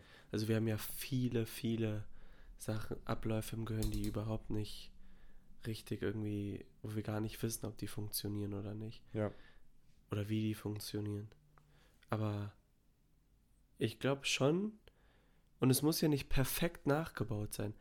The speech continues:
Speaker 2: Mhm.
Speaker 1: aber ich hab schon die Theorie oder ich hab den Glauben, dass es irgendwann passieren wird, dass es nachgebaut wird.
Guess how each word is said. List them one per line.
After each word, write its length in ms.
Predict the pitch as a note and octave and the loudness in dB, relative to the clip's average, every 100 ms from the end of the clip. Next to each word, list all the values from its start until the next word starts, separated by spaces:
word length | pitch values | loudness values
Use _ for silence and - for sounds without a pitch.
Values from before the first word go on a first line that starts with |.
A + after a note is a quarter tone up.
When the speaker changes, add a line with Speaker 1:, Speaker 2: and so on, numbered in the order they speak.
| - | -4
Speaker 2:
Mhm. 220 | B2+ G#2+ | 0 2
Speaker 1:
aber 120 | A2 B2 | 4 2
ich 100 | C#3 | 2
hab 140 | C3+ | 2
schon 340 | - - E3 | 2 4 4
die 260 | F3 E3+ D#3+ | 4 2 0
Theorie 540 | - C3+ B2+ B2 C#3+ | 0 4 4 4 2
oder 160 | E3+ A#2+ | 2 2
ich 160 | G#2+ - | 0 -4
hab 160 | - | -6
den 300 | - G#2+ G#2 | -4 -2 -4
Glauben, 580 | - G#2 A#2 D3+ E3 E3 - - - - - | -4 -2 0 -2 -2 -6 -8 -16 -14 -12 -4
dass 160 | A#2 | -2
es 160 | A#2 - | 2 4
irgendwann 500 | B2+ C#3 C3 B2 B2 | 6 6 4 2 2
passieren 600 | - A2+ - - E3+ A#2+ | -2 -2 0 2 2 2
wird, 340 | G2+ G2+ - - - - - - - | 0 -2 -4 -10 -16 -18 -20 -20 -6
dass 340 | A2 A2 - | -2 0 0
es 460 | G#2 - - - - - - - - - - - - - - - | 0 2 2 0 -4 -10 -14 -14 -14 -16 -16 -14 -14 -12 -12 -2
nachgebaut 640 | A#2 B2 - G#2 G2+ G2+ | 0 0 -2 -2 0 0
wird. 360 | A2 A2 G#2 - | 2 2 0 -6